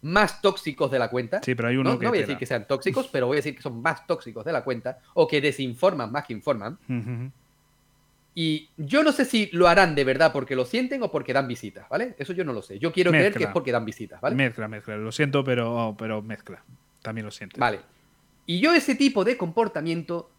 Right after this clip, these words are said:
Speaker 1: no lo entiendo. Y lo voy a seguir diciendo, y yo creo que siempre lo hemos dicho, aquel, aquella persona que entre en Explorando Videojuegos buscando guerra, no la vas,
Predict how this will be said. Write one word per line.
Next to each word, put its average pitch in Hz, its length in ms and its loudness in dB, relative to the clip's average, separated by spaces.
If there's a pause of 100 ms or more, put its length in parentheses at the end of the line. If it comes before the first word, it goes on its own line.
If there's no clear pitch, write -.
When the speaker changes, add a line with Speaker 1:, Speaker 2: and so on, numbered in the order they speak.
Speaker 1:
no 147 640 -2
lo 110 140 -4
entiendo. 98 540 -4 (100)
Y 165 120 0
lo 170 120 10
voy 240 260 8
a 202 40 6
seguir 196 320 -2
diciendo, 196 560 0
y 147 120 -2
yo 185 160 4
creo 180 160 0
que 147 80 -2
siempre 165 240 -2
lo 147 60 0
hemos 123 140 -4
dicho, 165 220 0
aquel, 135 400 2
aquella 131 300 0
persona 156 320 0
que 151 100 -2
entre 139 160 -4
en 135 60 -2
Explorando 135 400 0
Videojuegos 123 400 -4
buscando 110 340 -8
guerra, 156 400 0
no 139 380 -4
la 117 160 -2
vas, 135 320 -2